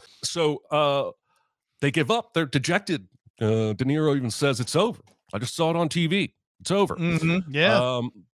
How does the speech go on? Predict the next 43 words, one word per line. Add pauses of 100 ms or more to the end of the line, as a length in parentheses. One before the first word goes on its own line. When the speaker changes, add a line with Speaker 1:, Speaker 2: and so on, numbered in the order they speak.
Speaker 1:
but (520)
the (380)
optimist,
uh, (100)
Dustin
Hoffman, (440)
uh, (300)
says,
"This
is
nothing. (260)
This
is
Speaker 2:
This
Speaker 1:
nothing."
Speaker 2:
is
Speaker 1:
And
at
Speaker 2:
nothing.
Speaker 1:
first,
Speaker 2:
"This
is
nothing." (360)
Speaker 1:
we
don't
believe (280)
he's
got
anything
because
we've
already
seen
this
guy (160)
always
believes
there's
a
way,
but (140)
then
he